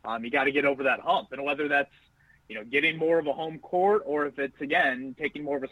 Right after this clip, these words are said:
scaled back approach and trying some different things during the regular season to where you get in the playoffs and you have a little bit more potency,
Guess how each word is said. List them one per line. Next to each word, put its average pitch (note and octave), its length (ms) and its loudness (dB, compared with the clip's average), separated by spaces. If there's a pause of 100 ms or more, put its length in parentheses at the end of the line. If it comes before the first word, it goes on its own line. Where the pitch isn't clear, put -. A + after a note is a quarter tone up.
scaled C#3 260 0
back C3+ 200 0
approach C3 420 -2
and A#2+ 100 -12
trying C3 340 0
some B2 120 -18
different B2+ 280 -8
things C3 280 2
during A#2+ 160 2
the A2 60 -2
regular C#3 420 2
season A#2+ 480 -4
to C3 100 -2
where A#2+ 180 4
you A2+ 120 2
get C3 120 2
in B2 60 0
the A2+ 80 -2
playoffs B2 540 2
and B2+ 100 -14
you A#2 80 -6
have B2 160 2
a A#2 40 -4
little B2+ 180 -4
bit B2+ 180 -2
more A#2 180 -4 (100)
potency, C3+ 640 -2